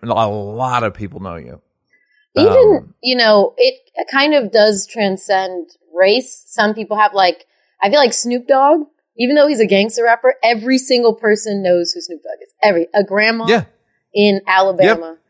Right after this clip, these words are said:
Speaker 2: all the way down
Speaker 1: Yep.
Speaker 2: to a young kid. Like, there's
Speaker 1: Yes.
Speaker 2: not gonna be that anymore, you know?
Speaker 1: No.
Speaker 2: Everyone's gonna kind of go to their corners, like who they like.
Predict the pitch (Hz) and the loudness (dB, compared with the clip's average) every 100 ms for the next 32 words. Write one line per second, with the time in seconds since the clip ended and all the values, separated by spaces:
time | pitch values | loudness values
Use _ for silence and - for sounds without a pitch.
0 | _ _ - 175 196 196 196 190 220 180 | _ _ -2 2 4 4 2 2 0 -2
1 | - 180 170 160 _ _ _ _ - 190 | -4 -2 -2 -6 _ _ _ _ -2 2
2 | 190 170 - 190 - _ _ _ _ _ | 2 0 -10 -18 -18 _ _ _ _ _
3 | - 202 196 226 233 247 254 247 214 175 | 0 0 0 0 0 -2 -8 -4 -4 -4
4 | 180 180 170 175 - - - - _ _ | -4 -4 -4 -6 -6 -10 -12 -12 _ _
5 | _ - 185 170 - - _ _ _ _ | _ -8 -6 -6 -10 -20 _ _ _ _
6 | _ 180 170 160 175 170 - - 196 214 | _ -8 -6 -2 -2 -2 -6 -4 2 2
7 | 214 - 185 175 202 185 160 180 180 180 | 2 -4 -6 -4 -6 -4 0 0 0 -6
8 | 160 180 170 165 156 - _ _ _ - | -8 -14 -12 -12 -14 -18 _ _ _ -4
9 | 180 180 190 180 170 165 160 156 | 0 0 -2 -2 -2 -2 -6 -10